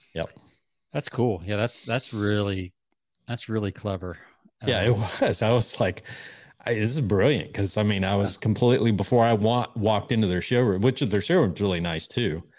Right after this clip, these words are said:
Speaker 1: Um, but you got that priming effect before you went in. And I know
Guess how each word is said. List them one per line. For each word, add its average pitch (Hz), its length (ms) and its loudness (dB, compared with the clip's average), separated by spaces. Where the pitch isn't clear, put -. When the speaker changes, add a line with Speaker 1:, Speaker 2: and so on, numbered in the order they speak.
Speaker 1:
Um, 82 640 -4
but 98 420 -2
you 101 160 0
got 95 280 0
that 98 200 -4
priming 98 400 0
effect 80 440 -6
before 85 420 -4
you 85 360 -8
went 80 240 -4
in. 80 340 -8
And 95 120 -2
I 95 80 0
know 92 280 2